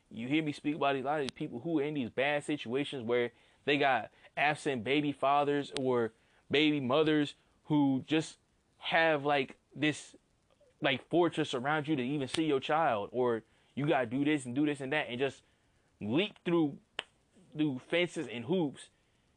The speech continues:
just to see your child, and it's just for a few minutes. And that's what I see a lot of. Maybe he, I don't know, but that's what I see a lot of.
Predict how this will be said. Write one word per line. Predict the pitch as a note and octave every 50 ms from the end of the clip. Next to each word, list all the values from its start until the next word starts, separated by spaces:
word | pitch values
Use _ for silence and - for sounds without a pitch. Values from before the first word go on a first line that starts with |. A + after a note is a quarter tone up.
| _ _ -
just | - D3+ E3 D#3
to | - C#3+
see | - - E3+
your | D#3+ D3+ C#3+
child, | D3 - - F3 F3+ F3+ D#3+ C3+ A#2+ C3
and | C#3 C#3+
it's | C#3 A#2+
just | D#3 E3 - -
for | - D3 C#3+
a | C3
few | - C#3+ D3 D3
minutes. | C3 C#3+ F3+ F3+ C3+ A2+ G2 - - - _ _ _ _ _ _ _ - - _ -
And | B2 B2+ C3 A#2+
that's | B2+ C#3+ F3+ F3+ - - C#3 - - _ _ _
what | - D#3 D#3 D3+
I | C#3+ C#3
see | - - - D3+ C#3
a | B2
lot | B2 C#3+ D#3+ E3+ D#3
of. | B2+ G#2+ G#2 G2+ - _ _ -
Maybe | A2+ B2+ D3+ D#3+
he, | D#3 D3+ D#3+ D#3 - _ _ _ _ _ _ _ _ _ _ _ _ _ _ _ _ _ _ _ _ _ _ _ _ _ _ _ _ _ _ _ _ _ _ _ -
I | D#3 E3+ E3+ D3
don't | A2+ G#2+ G#2+
know, | G#2 G2+ G2 F#2 - _ _ _ _ _ _ _ _ _ _ _ _
but | - C3+
that's | D3 E3+ F#3 F#3 -
what | E3 D3
I | D3
see | C#3 - - D3
a | C#3 B2+
lot | B2 B2+ B2+ B2 A2
of. | G2 F2 -